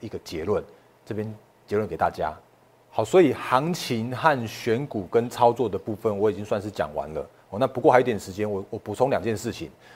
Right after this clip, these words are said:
来，第一件事情的话是回到我的 YouTube 来这边，就是我的 YouTube 里面的话，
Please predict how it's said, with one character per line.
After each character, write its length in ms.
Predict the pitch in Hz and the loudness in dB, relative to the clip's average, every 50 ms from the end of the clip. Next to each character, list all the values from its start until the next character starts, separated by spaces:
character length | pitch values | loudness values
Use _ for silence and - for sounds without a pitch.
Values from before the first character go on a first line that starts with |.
| - - | -4 0
来， 80 | 127 135 | 0 2
第 120 | - 208 | 4 8
一 20 | |
件 140 | 190 208 196 | 10 10 10
事 120 | - 196 180 | 8 6 0
情 140 | - 123 | 0 0
的 80 | 117 127 | 0 4
话 140 | 135 147 131 | 6 6 6
是 280 | - - 147 127 104 - - | 6 2 -2 -2 -2 -2 0
回 120 | - - | 2 6
到 120 | - 156 127 | 8 8 8
我 100 | 101 95 | 8 6
的 100 | 90 95 | 2 -4
YouTube 460 | 95 127 117 110 - 120 - - 80 | -2 -4 -4 -2 -4 -6 -6 -6 -8
来 100 | 82 85 | -8 -6
这 80 | 87 104 | -8 -4
边， 200 | - 101 98 98 - - - - - - | -4 -4 -4 -6 -10 -20 -20 -20 -18 -12
就 80 | - 165 | -6 0
是 200 | - 202 170 131 - | 4 4 4 4 4
我 120 | 135 127 | 2 2
的 60 | 135 | 4
YouTube 240 | 170 196 190 175 165 | 4 4 6 6 6
里 100 | 110 110 | 4 6
面 180 | 107 123 139 120 | 4 4 4 4
的 80 | 110 | 4
话， 280 | 101 117 120 101 87 | 4 6 6 6 6